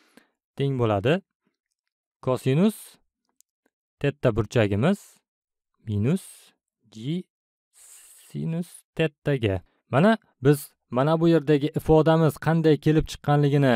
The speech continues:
yaxshiroq tushunishimiz uchun alohida yozib oldik. Ifodamizda mana bu formulamizni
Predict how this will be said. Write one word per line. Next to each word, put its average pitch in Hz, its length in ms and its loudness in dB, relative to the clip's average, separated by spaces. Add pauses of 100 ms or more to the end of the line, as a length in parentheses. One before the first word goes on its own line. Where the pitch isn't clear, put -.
yaxshiroq 135 460 0
tushunishimiz 151 520 -2
uchun 110 360 -2
alohida 135 540 2 (120)
yozib 120 340 -2
oldik. 110 320 2 (140)
Ifodamizda 139 680 2
mana 131 280 4 (100)
bu 160 120 4
formulamizni 117 960 2